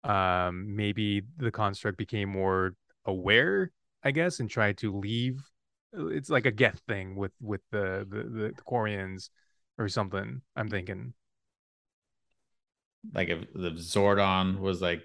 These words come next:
Speaker 2: gave the powers <laughs> to himself, to the,
Speaker 1: Kind of,
Speaker 2: to
Speaker 1: or
Speaker 2: the
Speaker 1: even,
Speaker 2: group.
Speaker 1: like, I mean, when you think about that, like, wasn't Zordon a ranger? Like, didn't he kinda run away, away with the powers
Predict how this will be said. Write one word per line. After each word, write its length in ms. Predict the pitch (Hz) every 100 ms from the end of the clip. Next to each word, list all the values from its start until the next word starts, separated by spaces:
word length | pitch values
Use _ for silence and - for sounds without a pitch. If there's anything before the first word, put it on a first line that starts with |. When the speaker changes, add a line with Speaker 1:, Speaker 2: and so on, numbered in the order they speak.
| _
Speaker 2:
gave 160 | 104 95
the 60 |
powers 480 | 76 95 87 87 -
<laughs> 40 | -
to 220 | - 139 - - -
himself, 520 | 170 120 110 98 95 - - - _ _ _ _ -
to 140 | 107
the, 300 | 92 87 87
Speaker 1:
Kind 120 | 175
of, 100 | 151
Speaker 2:
to 40 | 127
Speaker 1:
or 60 |
Speaker 2:
the 60 | 135
Speaker 1:
even, 140 | 131
Speaker 2:
group. 20 |
Speaker 1:
like, 380 | 131 123 117 - - -
I 80 |
mean, 200 | 135 123
when 80 | 120
you 80 | 127
think 140 | 131
about 140 | 131 120
that, 180 | 123 139
like, 180 | 107 98 - 202 208 - 190 _ _ 226
wasn't 300 | 123 135 110
Zordon 360 | 107 113 131
a 60 | 127
ranger? 440 | 127 131 151 143
Like, 140 | 113 98
didn't 160 | 120
he 120 | 117
kinda 180 | 113 127
run 140 | 123 127
away, 160 | 127
away 220 | 135 120 127
with 100 | 127
the 40 |
powers 640 | 131 123 127 110 131 147